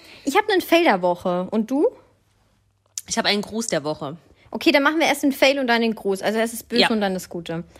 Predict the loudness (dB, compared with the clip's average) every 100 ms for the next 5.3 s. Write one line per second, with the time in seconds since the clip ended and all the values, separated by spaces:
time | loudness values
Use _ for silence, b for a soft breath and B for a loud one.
0 | b b b b 0 2 0 -2 -2 2
1 | 2 4 2 2 0 0 0 -2 0 -2
2 | -2 _ _ _ _ _ _ _ _ -20
3 | -20 _ -2 0 2 2 4 2 0 0
4 | 4 4 2 -6 2 4 6 4 0 0
5 | 0 -2 -4